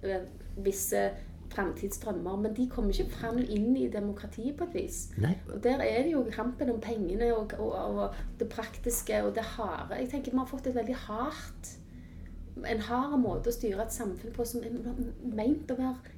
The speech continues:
Speaker 1: varmt og kjærligt, for det er jo mennesker.
Speaker 2: Ja.
Speaker 1: Hvordan tar vi vare på hverandre? Sant? Hvordan tar vi vare på samfunnet vårt på en god måte der alle er inkludert? Og ikke alle trenger å gå på rekka, men det er en fan-, fantastisk virvar av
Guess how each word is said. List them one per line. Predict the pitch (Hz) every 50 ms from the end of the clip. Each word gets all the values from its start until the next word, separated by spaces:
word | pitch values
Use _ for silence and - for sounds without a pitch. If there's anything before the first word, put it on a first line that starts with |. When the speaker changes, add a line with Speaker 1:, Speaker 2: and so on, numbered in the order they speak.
| - - - -
Speaker 1:
varmt | - 208 - - 359 330 - - - - - - -
og | 247 233
kjærligt, | - 247 220 180 165 170 220 254 -
for | - - -
det | 254 254
er | 247 262
jo | 262
mennesker. | 262 220 202 190 165 - - - - - - - - -
Speaker 2:
Ja. | - 165 175 - -
Speaker 1:
Hvordan | - - 254 - 269 -
tar | - 285
vi | 269 285 294 277
vare | 269 269 233 - 202 -
på | 277 254
hverandre? | - - 320 349 381 381 208 180 - - - - - - - -
Sant? | - - 247 294 311 -
Hvordan | - - - 269 254
tar | 254 254 269
vi | 269 262 240
vare | 247 240 208 185 165 175 226 247
på | - - 254 247 247 247 247 - - - - - - - - - - -
samfunnet | - - 262 247 208 202 - 240 247 285 294
vårt | 277 254 247 -
på | - 240
en | 240 240
god | 240 240
måte | 240 226 202 202 208
der | 240 240 240
alle | 208 196 220 240
er | 254 254
inkludert? | 247 247 - 254 247 247 233 277 349 349 - - - - - - - - - - -
Og | - - - - -
ikke | - - - - 320 403
alle | 403 269 240 233
trenger | - 220 220 214
å | 202 -
gå | 202
på | 208 202
rekka, | 175 160 - - - - 311 - - - - - - - - -
men | 254 269 262
det | 262 269
er | 269 269
en | 277 285 277 -
fan-, | - - 302 311 294 - - - -
fantastisk | - 302 311 302 - - - - 427 - - - - 262 247 - 247
virvar | 262 277 302 311 277 254 214
av | - - 214 214 220